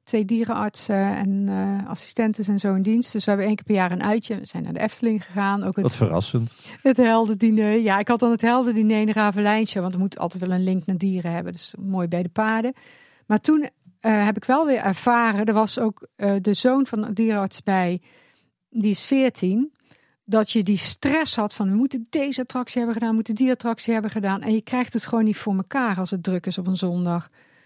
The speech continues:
Speaker 1: Dus dat, ja, dat is dan toch wat minder leuk, zeg maar, <laughs> voor mensen die er niet zo vaak komen. Dus, eh, maar ja, dat is in Amerika nog tien keer erger.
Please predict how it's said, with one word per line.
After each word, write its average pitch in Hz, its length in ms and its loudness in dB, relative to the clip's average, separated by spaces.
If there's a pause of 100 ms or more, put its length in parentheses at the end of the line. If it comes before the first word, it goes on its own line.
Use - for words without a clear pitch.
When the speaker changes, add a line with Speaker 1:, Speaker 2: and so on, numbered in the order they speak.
(120)
Speaker 1:
Dus - 440 -2
dat, 226 360 -2 (140)
ja, 220 260 2
dat 202 180 -2
is 247 120 -2
dan 226 180 2
toch - 360 -2
wat 214 440 0 (460)
minder 220 320 2
leuk, 226 300 0
zeg - 220 -4
maar, 196 160 0
<laughs> - 20 -12
voor 233 200 4
mensen 226 380 0
die 208 180 2
er 208 60 2
niet 208 160 0
zo 180 180 -6
vaak 180 260 -4
komen. 185 480 -6 (540)
Dus, 190 420 -2
eh, 208 80 2 (320)
maar 196 220 -2
ja, 185 240 -2 (160)
dat 196 180 -4
is 208 160 0
in 202 240 2
Amerika 233 460 2
nog 220 120 -2
tien 202 200 -2
keer 185 140 -2
erger. 170 400 -4